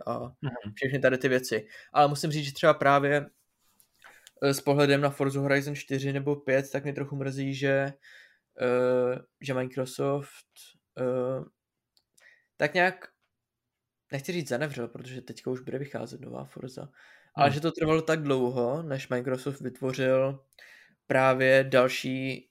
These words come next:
Speaker 1: simulátor takovýchhle čtyřkolových kol.
Speaker 2: No, já si nejsem jistý, eh, spíš tím, jestli, eh, tahle ta vynucená pauza nedává smysl, protože,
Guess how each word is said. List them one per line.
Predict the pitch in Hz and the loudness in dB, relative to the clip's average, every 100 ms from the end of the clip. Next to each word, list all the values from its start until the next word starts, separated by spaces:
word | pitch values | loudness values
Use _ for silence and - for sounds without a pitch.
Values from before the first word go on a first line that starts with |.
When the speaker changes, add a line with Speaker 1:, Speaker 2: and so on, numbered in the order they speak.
| - | -14
Speaker 1:
simulátor | - 143 131 131 117 120 - 131 131 139 _ | -4 -2 0 2 2 0 -2 -2 -2 -4 _
takovýchhle | - 131 127 127 131 131 139 135 _ - _ _ | -10 -8 -6 -6 -4 -4 -4 -12 _ -20 _ _
čtyřkolových | - - - 131 131 131 131 - | -14 -14 -12 -12 -10 -12 -16 -18
kol. | 131 139 139 _ _ _ _ _ _ _ - - - | -16 -16 -20 _ _ _ _ _ _ _ -14 -8 -2
Speaker 2:
No, | 127 - 127 | -2 0 -4
já | 120 | 2
si | 190 | 4
nejsem | 185 226 | 4 2
jistý, | 202 208 208 208 - | 0 2 0 -2 -6
eh, | 156 165 | -4 -4
spíš | - 185 - | -4 -4 0
tím, | 175 160 | 0 2
jestli, | 151 - 175 170 170 170 | 0 4 6 8 6 2
eh, | - 139 135 127 127 127 127 123 131 123 123 | -4 -4 -2 0 0 -2 -2 -4 -6 -8 -4
tahle | 135 120 135 - - | 0 0 0 -2 2
ta | 151 147 147 147 147 - | 4 6 6 4 0 -4
vynucená | 127 131 127 143 147 | -4 -2 -2 0 0
pauza | 143 131 139 | 0 -2 -2
nedává | 139 131 131 139 | -2 0 2 0
smysl, | - 135 151 | -2 -6 -6
protože, | 131 120 - 131 127 120 | -6 -8 -6 -6 -4 2